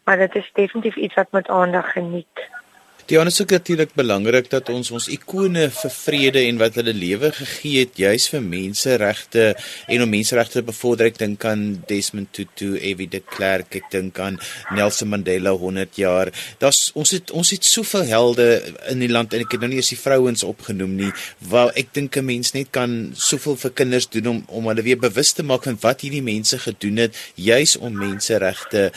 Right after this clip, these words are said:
Speaker 2: ehm, te bevorder in, in ons land en in die wêreld.
Speaker 1: Verseker, Johan, en, en omdat alle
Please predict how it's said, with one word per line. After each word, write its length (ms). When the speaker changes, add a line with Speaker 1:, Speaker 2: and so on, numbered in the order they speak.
Speaker 2:
ehm, 220
te 100
bevorder 540
in, 160
in 340
ons 160
land 340
en 140
in 80
die 100
wêreld. 560
Speaker 1:
Verseker, 600
Johan, 440
en, 320
en 200
omdat 340
alle 440